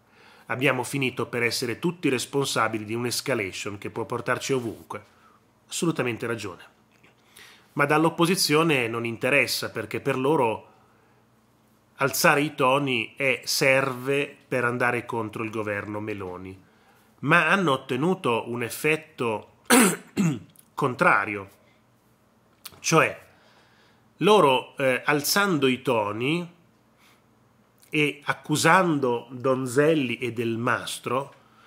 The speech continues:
pensavano di spostare e di concentrare l'attenzione del pubblico italiano su Donzelli e Del Mastro, due pericoli per la nazione, due cattivi che rivelano segreti di Stato.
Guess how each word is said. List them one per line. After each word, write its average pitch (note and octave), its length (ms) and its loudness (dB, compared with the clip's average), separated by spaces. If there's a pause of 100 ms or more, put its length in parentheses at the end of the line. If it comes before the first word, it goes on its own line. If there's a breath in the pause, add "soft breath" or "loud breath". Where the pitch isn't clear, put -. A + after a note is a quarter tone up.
(240 soft breath)
pensavano C#3 640 4
di B2 120 -6
spostare A2 920 0 (760 soft breath)
e C#3 100 0
di D3 160 0
concentrare E3 800 4
l'attenzione C3+ 640 0
del A#2 160 -4
pubblico B2 500 -2
italiano D#3+ 600 2
su C3 420 -2 (480 loud breath)
Donzelli D3+ 760 4
e C3+ 60 2
Del E3 200 2
Mastro, C#3+ 720 2
due D3 280 4
pericoli D3 540 0
per C3+ 180 -2
la C3+ 120 2
nazione, D3 560 0
due D3 240 4
cattivi E3 600 0
che C#3 140 -2
rivelano B2+ 460 0
segreti A2 560 -4
di G2+ 100 -8
Stato. - 720 -6